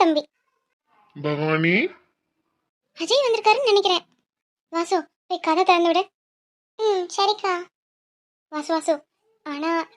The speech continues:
Speaker 1: காலைல அம்மா சூடு வச்சதெல்லாம் அவர்கிட்ட சொல்லாத என்ன? ம், சரிக்கா. சரி, போ, கதை திறந்து விடு.
Speaker 2: பவானி.
Speaker 1: ஆ, நான் வரேன் அஜய். வாங்க அஜய்.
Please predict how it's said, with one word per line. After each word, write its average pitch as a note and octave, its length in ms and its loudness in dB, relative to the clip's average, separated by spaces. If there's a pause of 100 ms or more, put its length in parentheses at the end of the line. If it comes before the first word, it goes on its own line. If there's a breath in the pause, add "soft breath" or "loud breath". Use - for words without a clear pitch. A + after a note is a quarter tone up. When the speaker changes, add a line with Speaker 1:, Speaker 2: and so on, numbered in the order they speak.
(100)
Speaker 1:
காலைல E4 340 -2 (160)
அம்மா D#4+ 180 -2
சூடு F4+ 240 0
வச்சதெல்லாம் E4+ 460 0
அவர்கிட்ட D#4+ 300 -2
சொல்லாத D#4 380 2
என்ன? E4 120 2 (720)
ம், G#4 280 -2 (140)
சரிக்கா. G4 380 -2 (840)
சரி, F4 180 0
போ, E4+ 60 0 (180)
கதை F#4 160 4
திறந்து E4 280 0
விடு. D4+ 100 -4 (720)
Speaker 2:
பவானி. F#3+ 520 2 (1160)
Speaker 1:
ஆ, B4 160 2
நான் G4+ 140 6
வரேன் B4 180 8
அஜய். A#4+ 240 4 (1900)
வாங்க D#4 280 0
அஜய். D#4 300 2